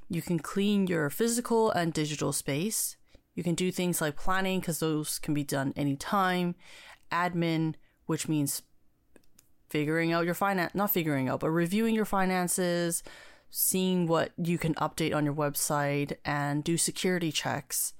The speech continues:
You can also work on a one-day project. So these are assignments or projects that you thought that you will eventually do, not days that, not projects that you can finish in one day, 'cause that's just impossible. You can rest.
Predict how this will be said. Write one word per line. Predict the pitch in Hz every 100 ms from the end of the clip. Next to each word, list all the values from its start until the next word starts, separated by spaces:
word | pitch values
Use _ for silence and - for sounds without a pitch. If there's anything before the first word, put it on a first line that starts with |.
| - - - - - -
You | 165
can | 175
also | 175 214
work | 190 190
on | 196
a | 165
one-day | 147 165 185 185
project. | 208 208 240 269 - 220
So | - 160 147
these | 147 170 160
are | 165 156 - -
assignments | 160 156 160 160 - -
or | 165
projects | 147 - 156 160 -
that | 151
you | 147 151 143
thought | - 147 151
that | 147 143 151
you | 165
will | 160 147 139 -
eventually | 185 185 226 254 - 175 147
do, | 139 131 127 180 - - - - - _ _ -
not | 175 175
days | 185 170 160
that, | 165 -
not | 190 190
projects | 180 156 151
that | 120
you |
can | 127 139
finish | 131 131
in | 123
one | 113
day, | 131 123
'cause | -
that's | 147 139 -
just | 143 -
impossible. | 131 123 127 - 151 143 - - _ _ _ - - -
You | 196
can | 190 151
rest. | 143 226 - - -